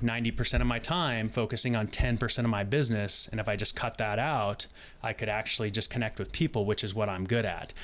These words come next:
And I kinda went that model, and that's kinda what, you know, fast forward got me into the group where we met, and we went that path and learned how to storytell and do everything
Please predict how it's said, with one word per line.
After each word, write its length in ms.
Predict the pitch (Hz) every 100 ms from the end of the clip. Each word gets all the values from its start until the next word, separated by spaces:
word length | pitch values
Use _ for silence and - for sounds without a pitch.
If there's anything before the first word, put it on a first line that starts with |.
| - -
And 420 | 113 113 113 107 107
I 140 | 110
kinda 260 | 107 113 110
went 220 | 113 113
that 200 | 117 98
model, 360 | 110 143 143 110
and 100 | 107
that's 160 | 107
kinda 220 | - 117
what, 220 | 110 107 - - - -
you 100 | 120
know, 80 |
fast 340 | 104 127 104 -
forward 260 | 127 110
got 220 | 104 107 110
me 200 | 110 101 -
into 200 | 117 110
the 100 | 107
group 300 | 101 117 -
where 240 | 120 107
we 280 | 101 123 175
met, 440 | 156 104 87 - - -
and 420 | 113 110 110 107
we 160 | 117 113 - 120
went 180 | 113
that 240 | 110 104 -
path 320 | 113 107 104
and 180 | 107 101 - - -
learned 180 | 110 107
how 120 | 107
to 80 | 101
storytell 680 | - 113 110 107 110 104
and 80 | 101
do 120 | 98
everything 500 | 104 101 104 104 104